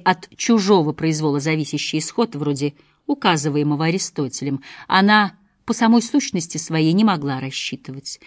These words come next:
как не могла рассчитывать на то, чтобы люди, наученные опытом, поняли вред слишком раннего и слишком позднего деторождения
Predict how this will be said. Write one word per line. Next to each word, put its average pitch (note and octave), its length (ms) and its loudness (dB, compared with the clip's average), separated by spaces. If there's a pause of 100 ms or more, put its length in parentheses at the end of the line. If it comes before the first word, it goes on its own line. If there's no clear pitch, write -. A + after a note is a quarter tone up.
(180)
как - 180 -2
не B3+ 80 6
могла B3 220 6
рассчитывать B3+ 540 0
на B3 120 4
то, D4 120 -2
чтобы A#3 280 0
люди, A#3 460 2 (220)
наученные G3 640 2
опытом, E3+ 580 -2 (240)
поняли C#4 320 6
вред C4+ 340 4
слишком G#3+ 560 0
раннего A3+ 440 4
и F#3 60 0
слишком G#3+ 560 -4 (340)
позднего F#3+ 440 4
деторождения E3+ 920 -2